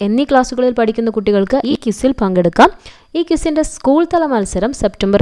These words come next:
ഇരുപത്തിമൂന്നിന് നടത്തുകയാണ്. അപ്പോൾ ക്വിസിന് തയ്യാറെടുക്കുന്ന കുട്ടികൾക്കായാണ് നമ്മൾ ഈ ഒരു വീഡിയോ തയ്യാറാക്കിയിരിക്കുന്നത്. പ്രധാനപ്പെട്ട ചോദ്യങ്ങളും അതിൻ്റെ ഉത്തരങ്ങളുമാണ് നമ്മൾ ഡിസ്കസ് ചെയ്യാൻ പോകുന്നത്. വീഡിയോ മുഴുവനായിട്ടും കാണുക. നിങ്ങൾക്ക് ഉപകാരപ്പെട്ടു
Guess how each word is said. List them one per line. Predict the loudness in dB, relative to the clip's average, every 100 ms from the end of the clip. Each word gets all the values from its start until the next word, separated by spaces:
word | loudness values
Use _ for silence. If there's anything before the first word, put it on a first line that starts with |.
| 2
ഇരുപത്തിമൂന്നിന് | 2 2 4 2 2 2 0 -2 -20 -10
നടത്തുകയാണ്. | -8 -4 -4 -4 -6 -8 -14 _ _ _ _ -4 -4
അപ്പോൾ | -2 -6 _ -2
ക്വിസിന് | 0 2 0 0
തയ്യാറെടുക്കുന്ന | -2 -2 -2 -2 -4 -4
കുട്ടികൾക്കായാണ് | -4 -2 0 0 0 0 -4 -4
നമ്മൾ | -2 0
ഈ | 2 2
ഒരു | 2
വീഡിയോ | 0 -2 -4
തയ്യാറാക്കിയിരിക്കുന്നത്. | -4 -6 -8 -8 -6 -6 -6 -2 0 0 -2 _ _ -8
പ്രധാനപ്പെട്ട | -2 0 0 0 0 0 -2
ചോദ്യങ്ങളും | -4 -4 -4 -4 -4
അതിൻ്റെ | -8 -6 -6 -6
ഉത്തരങ്ങളുമാണ് | -2 0 2 0 0 -2 -2 -2 -2 -16 -14 -6
നമ്മൾ | -4 -2 -4
ഡിസ്കസ് | -6 -4 -2
ചെയ്യാൻ | -2 -2 -4
പോകുന്നത്. | -6 -4 -4 -4 -4
വീഡിയോ | -4 -2 0
മുഴുവനായിട്ടും | 2 4 4 4 2 2
കാണുക. | 0 0 0 0
നിങ്ങൾക്ക് | -2 -2 -2 -2
ഉപകാരപ്പെട്ടു | 2 2 4 2 4